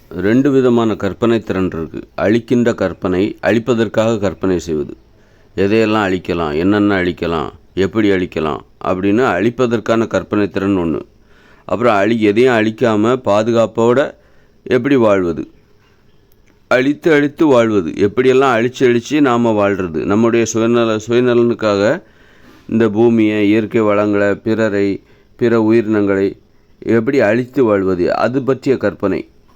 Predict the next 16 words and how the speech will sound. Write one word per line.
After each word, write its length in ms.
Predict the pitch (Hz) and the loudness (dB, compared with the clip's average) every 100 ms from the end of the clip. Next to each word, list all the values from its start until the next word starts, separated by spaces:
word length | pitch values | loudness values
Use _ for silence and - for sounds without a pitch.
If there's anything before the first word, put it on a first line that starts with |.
| _ | _
இது 220 | - 127 143 | -4 2 2
ஒரு 160 | 117 | 2
வகையான 400 | 104 104 104 104 | 0 0 0 -2
கற்பனை. 520 | 92 87 - 87 65 - | -2 -6 -6 -4 -4 -2
இன்னொரு 340 | 120 151 151 | 0 2 2
வகையான 400 | 135 123 120 117 | 2 2 0 0
கற்பனை 400 | 104 95 110 107 | -4 -4 -2 0
என்பது 460 | 101 98 98 175 320 _ _ _ _ _ _ _ _ _ _ _ _ | 0 0 0 -2 -4 _ _ _ _ _ _ _ _ _ _ _ _
எதையும் 380 | - 120 147 165 | -2 0 2 2
அழிக்காமல் 800 | 135 120 120 139 120 117 185 - _ | 2 0 0 -2 0 0 0 -2 _
நாம் 280 | - 123 135 | -2 0 2
எப்படி 300 | 127 107 120 | 0 2 0
வாழ்வது, 460 | 101 92 87 80 - - _ _ _ | 2 0 -2 -6 -8 -14 _ _ _
இது 220 | - 143 160 | -2 2 2
ஒரு 160 | 143 | 2
கற்பனை. 400 | 107 104 - 90 | 0 -4 -2 -6